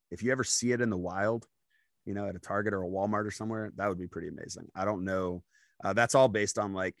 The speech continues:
week one sales and all the pre-order sales. But, uh, but yeah, it's, it's kinda weird to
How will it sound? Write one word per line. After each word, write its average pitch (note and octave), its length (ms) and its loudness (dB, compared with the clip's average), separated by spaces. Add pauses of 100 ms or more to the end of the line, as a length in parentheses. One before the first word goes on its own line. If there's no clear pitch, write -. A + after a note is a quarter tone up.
week F#2 240 -6
one F#2+ 220 -4
sales F#2 600 -4
and F2+ 400 -8
all F#2 140 -2
the F#2 60 -4
pre-order F2+ 420 -4
sales. F#2 540 -8
But, F2 160 -8
uh, F2 200 -12 (960)
but A2 160 2
yeah, B2+ 320 8
it's, - 320 -2
it's - 220 -4
kinda C3+ 320 2
weird A2 460 2
to F#2+ 240 -4